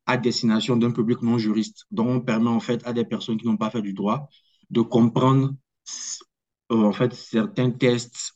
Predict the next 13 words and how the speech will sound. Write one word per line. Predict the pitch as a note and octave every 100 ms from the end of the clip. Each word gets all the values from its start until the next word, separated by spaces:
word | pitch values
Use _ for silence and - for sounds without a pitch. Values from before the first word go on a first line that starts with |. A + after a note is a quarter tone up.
| _ _ _ _ - - A2
qui, | C#3 A#2 - -
qui | C3+
sont | A#2+ C#3+
entrés | B2+ A2+ A#2+
en | A#2+
vigueur | G#2+ G2+ A2+
ou | A2+
qui | C3+
vont | A#2+ A2
bientôt | G#2+ G2+ A2
entrer | G#2+ G#2+
en | G#2
vigueur. | F#2+ F#2 F#2 F2+